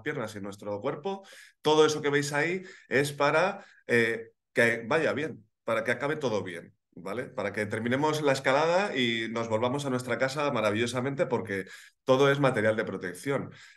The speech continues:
todo lo que veis ahí, ¿vale? Desde lo, el casco, el arnés, todos esos mosquetones y, y cintas que vemos, la cuerda, que la cuerda es, una, es un gran elemento que nos une con,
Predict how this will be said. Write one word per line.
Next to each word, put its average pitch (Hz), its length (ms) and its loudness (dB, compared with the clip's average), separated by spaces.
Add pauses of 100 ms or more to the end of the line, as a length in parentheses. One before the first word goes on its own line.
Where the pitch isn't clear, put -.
(100)
todo 123 200 6
lo 117 120 4
que 107 60 2
veis 92 240 -2
ahí, 73 180 -10
¿vale? 113 300 2
Desde 95 220 0
lo, 92 260 -2
el - 80 -18
casco, 143 560 0
el 110 100 2
arnés, 143 640 -2 (380)
todos 123 500 6
esos 120 220 -4
mosquetones 110 760 -2
y, 110 40 -4
y 104 440 -2
cintas 107 400 -2
que 101 140 -4
vemos, 143 340 0
la 107 340 -2
cuerda, 131 600 4 (320)
que 110 100 4
la 107 140 4
cuerda 120 280 8
es, 120 140 4
una, 113 680 2
es 117 160 -6
un 110 80 -6
gran 110 160 2
elemento 127 420 4
que 117 80 2
nos 104 220 -2
une 117 160 -2
con, 104 340 2